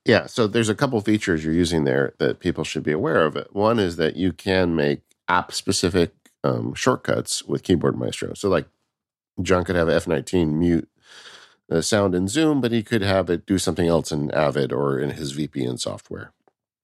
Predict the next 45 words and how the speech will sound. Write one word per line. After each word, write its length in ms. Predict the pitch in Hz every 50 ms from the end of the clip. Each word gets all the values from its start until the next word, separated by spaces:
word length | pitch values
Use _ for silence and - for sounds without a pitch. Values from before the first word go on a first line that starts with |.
| _ _ _ _ _ _ _ _ _ _ -
And 180 | 101 90 82
Keyboard 320 | - - 107 87 95 85 -
Maestro 360 | 82 78 73 - - 80 76
will 160 | 76 73 71
let 180 | 78 76 - -
you 140 | 71 71
say, 340 | 67 - 67 65 69 65 - - - - - - - - - _ _
you 120 | - 92 82
know, 200 | 80 73 65 58
"When 280 | 53 87 98 104 107
I'm 260 | 107 104 104 95 95
in 260 | - 92 92 90 87 85
this 240 | 92 92 - - - -
app, 400 | 87 85 78 71 - - - - - _ _ _ _ _ _ _ _ _ _ _ _ _ -
then 460 | 85 87 90 82 80 78 76 73 - -
this 180 | - - - -
k-, 200 | - - - - -
this 160 | 85 85 -
F 180 | 85 80 - -
nineteen 400 | 78 76 78 - - 98 87 76
key 200 | - 76 76 73
does 300 | 69 71 65 62 67 -
this 220 | 80 73 - -
thing, 400 | - - 95 78 62 57 57 - -
but 160 | 71 71 73
it 100 | 71 -
doesn't 300 | 104 95 82 85 80 69
do 200 | - 82 80 76
it 100 | 67 62
if 100 | 67 -
I'm 120 | 67 67 73
not 160 | 71 55 50
in 60 | -
this 140 | - - -
app." 240 | 113 107 82 - -
But 140 | 82 78
the 80 | - -
problem 460 | - - 120 117 113 104 87 80 76
he 160 | 82 82 76
has 280 | 80 69 65 69 65 -
that 100 | 80 67
he 40 | 60
just 200 | - - - -
explained 440 | - - - 165 165 - 92 71 69
is, 180 | - - -